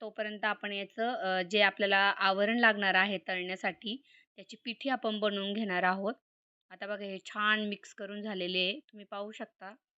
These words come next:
किती मस्त मसाले ह्या सुरमईला लागलेले आहेत. आता हिला असे सेट करायला ठेवू. तोपर्यंत आपण पिठी बनवून घेऊया. त्यासाठी आपण घेतलेलं आहे एक चमचा तांदळाचं पीठ आणि एक चमचा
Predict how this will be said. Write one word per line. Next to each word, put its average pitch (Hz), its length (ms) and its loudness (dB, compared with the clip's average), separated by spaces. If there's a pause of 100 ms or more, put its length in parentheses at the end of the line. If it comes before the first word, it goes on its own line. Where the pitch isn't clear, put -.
(140)
किती 202 180 -18
मस्त 208 380 -14
मसाले 202 420 -6
ह्या 180 420 0
सुरमईला 190 460 -2
लागलेले 180 420 2
आहेत. 185 320 2 (580)
आता 180 180 -14
हिला 190 220 -4
असे 202 220 -4
सेट 220 320 -4
करायला 175 340 0
ठेवू. 196 360 -2 (880)
तोपर्यंत 196 420 -8
आपण 208 320 -4
पिठी 294 220 -8
बनवून 214 320 -2
घेऊया. 180 340 0 (100)
त्यासाठी 214 420 0
आपण 202 340 -2
घेतलेलं 185 380 0
आहे 196 360 4 (500)
एक 202 220 -12
चमचा 202 320 -4
तांदळाचं 196 640 4 (100)
पीठ 233 180 -6 (200)
आणि 185 280 -6
एक 196 280 -2
चमचा 220 400 -4